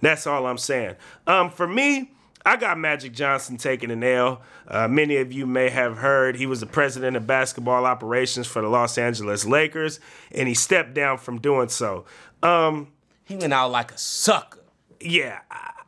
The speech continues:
Speaker 1: I'm just the type of person that, you know, I, I don't think he necessarily had to quit. Um, he's committed to this team long term.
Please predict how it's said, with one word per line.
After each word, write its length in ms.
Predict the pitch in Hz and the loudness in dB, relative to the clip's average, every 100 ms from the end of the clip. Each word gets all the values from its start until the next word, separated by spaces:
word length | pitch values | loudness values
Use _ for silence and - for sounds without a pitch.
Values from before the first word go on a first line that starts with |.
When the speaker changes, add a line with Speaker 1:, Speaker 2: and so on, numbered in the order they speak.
| - | -16
Speaker 1:
I'm 580 | - - 190 269 320 285 | -16 -2 0 2 -2 -8
just 240 | 277 - | -8 -8
the 80 | 180 | -8
type 260 | 220 185 160 | 0 0 -2
of 100 | 127 | -4
person 560 | 170 160 156 147 143 | -2 -2 -2 -4 0
that, 360 | 143 135 127 _ _ _ _ _ _ _ | 2 2 -2 _ _ _ _ _ _ _
you 220 | 170 165 | 0 0
know, 280 | 151 131 127 - | 0 -2 -4 -2
I, 120 | 160 - - _ _ _ - | -4 -4 -18 _ _ _ 2
I 100 | 208 | 2
don't 180 | 240 220 | 2 -4
think 180 | 196 160 | -8 -8
he 200 | 180 165 | -12 -6
necessarily 640 | 156 151 139 160 147 147 | -4 -4 -6 -4 -2 -2
had 220 | 139 135 | -2 -4
to 80 | - | -8
quit. 460 | - 160 170 151 - - - - | -4 0 2 0 -10 -20 -20 -2
Um, 680 | 113 123 120 117 120 120 110 - | 0 2 2 0 -2 -6 -8 -4
he's 640 | 127 151 147 143 120 117 - _ _ _ _ _ _ _ _ - - | 0 2 2 0 -6 -10 -14 _ _ _ _ _ _ _ _ -14 0
committed 580 | 196 147 147 180 185 - | 2 2 2 2 0 -4
to 140 | 185 | -8
this 240 | 151 175 - | -4 -6 -6
team 600 | - 175 170 165 160 151 _ _ | -2 0 2 0 -2 -12 _ _
long 440 | 104 117 147 160 156 | -2 2 4 4 0
term. 560 | - 160 170 175 190 | -2 2 2 0 -4